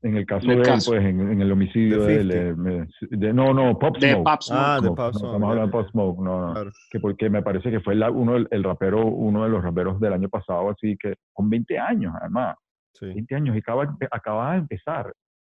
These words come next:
Speaker 1: Y,
Speaker 2: Sí, como una revelación.
Speaker 1: y es latino también, latino.
Speaker 3: Ah,
Speaker 1: eh,
Speaker 3: sí
Speaker 1: porque
Speaker 3: mismo.
Speaker 1: de,
Speaker 2: Ah,
Speaker 1: de,
Speaker 2: eso no
Speaker 1: sí,
Speaker 2: sabía.
Speaker 1: de, de, de padres panameños.
Speaker 3: Wow.
Speaker 1: Sí.
Speaker 2: Coño,
Speaker 1: Y tam-,
Speaker 2: no sabía
Speaker 1: y tam-,
Speaker 2: eso.
Speaker 1: sí,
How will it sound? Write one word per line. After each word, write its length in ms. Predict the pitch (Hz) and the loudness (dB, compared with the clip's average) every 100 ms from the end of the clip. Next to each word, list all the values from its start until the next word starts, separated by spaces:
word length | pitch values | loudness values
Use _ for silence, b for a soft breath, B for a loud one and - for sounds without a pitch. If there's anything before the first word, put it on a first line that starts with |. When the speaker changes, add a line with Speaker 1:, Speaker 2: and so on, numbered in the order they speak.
| _ _ | _ _
Speaker 1:
Y, 480 | - 107 101 98 90 | -2 0 2 0 0
Speaker 2:
Sí, 220 | 90 123 117 | -2 -4 -6
como 180 | 120 | -6
una 160 | 117 123 | -2 0
revelación. 840 | 139 139 123 113 - 123 110 110 _ _ _ | 2 2 0 -4 -10 -10 -10 -14 _ _ _
Speaker 1:
y 140 | - 139 | -4 0
es 60 | |
latino 440 | 131 156 185 185 117 | 2 2 2 4 2
también, 440 | 107 104 113 104 | 2 2 2 -2
latino. 520 | 101 101 139 143 104 - - | -4 -2 0 2 0 -4 -10
Speaker 3:
Ah, 100 | 107 | -4
Speaker 1:
eh, 80 | 113 | -4
Speaker 3:
sí 0 | |
Speaker 1:
porque 180 | 131 151 107 | -2 -2 0
Speaker 3:
mismo. 20 | 101 | 2
Speaker 1:
de, 100 | 101 | 4
Speaker 2:
Ah, 120 | 170 185 | 4 4
Speaker 1:
de, 40 | |
Speaker 2:
eso 120 | 208 | 4
no 120 | 180 180 | 2 2
Speaker 1:
sí, 60 | |
Speaker 2:
sabía. 280 | 196 196 165 | 2 4 4
Speaker 1:
de, 120 | 101 - | 2 -2
de, 180 | 120 120 - | -2 -2 0
de 180 | 123 | 0
padres 260 | 117 123 131 | 2 2 2
panameños. 580 | 139 120 120 131 104 85 _ _ _ _ _ - | 0 2 2 2 2 -2 _ _ _ _ _ -12
Speaker 3:
Wow. 320 | 95 98 98 | -6 -4 -2
Speaker 1:
Sí. 200 | 95 87 | -4 -6
Speaker 2:
Coño, 220 | 120 147 | -8 -4
Speaker 1:
Y 20 | 277 | -2
tam-, 60 | |
Speaker 2:
no 80 | 247 | -2
sabía 220 | - 156 156 | -2 0 2
Speaker 1:
y 40 | |
tam-, 40 | 156 | 2
Speaker 2:
eso. 160 | 120 - _ _ _ | 0 -4 _ _ _
Speaker 1:
sí, 240 | - 104 | -8 -4